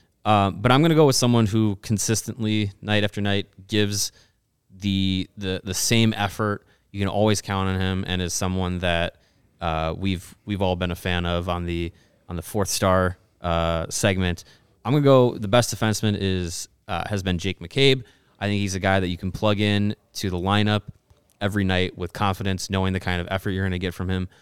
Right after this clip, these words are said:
know the kind of game he's gonna play, physical.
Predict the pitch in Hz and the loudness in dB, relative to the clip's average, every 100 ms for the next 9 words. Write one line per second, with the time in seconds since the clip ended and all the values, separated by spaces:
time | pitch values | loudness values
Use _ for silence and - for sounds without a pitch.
0 | _ - 113 104 107 95 87 95 98 90 | _ -2 0 2 2 2 0 0 0 0
1 | 95 87 95 92 90 - _ - 104 101 | -4 -2 -2 0 -2 -6 _ -8 -6 -4
2 | - 101 98 95 | 0 2 2 0